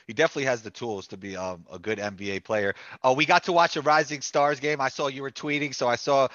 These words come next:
I knew you were, you know, tapped in. I thought it was a lot of fun. There were some people that didn't like it. They were texting me, they didn't really like it.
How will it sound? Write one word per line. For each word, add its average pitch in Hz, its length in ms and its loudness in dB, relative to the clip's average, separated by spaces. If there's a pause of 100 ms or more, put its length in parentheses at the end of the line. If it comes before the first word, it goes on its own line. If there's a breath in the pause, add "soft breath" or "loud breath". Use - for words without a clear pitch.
(140)
I 120 120 0
knew 147 140 -2
you 143 200 -2
were, 131 120 0
you 131 200 -4
know, 123 260 2 (260 soft breath)
tapped 160 340 4
in. 151 240 4
I 208 160 6
thought 294 200 8
it 254 40 2
was 202 100 2
a 208 60 2
lot 190 140 8
of 160 80 4
fun. 170 300 4
There 135 80 -8
were 190 80 -10
some 226 140 -4
people 214 220 -4
that 180 80 2
didn't 170 160 0
like 143 300 0
it. 156 200 -2 (240 loud breath)
They 123 80 0
were 120 60 -2
texting 143 340 -2
me, 143 80 -2
they 139 120 0
didn't 139 260 -4
really 135 220 -2
like 131 240 2
it. 127 180 -2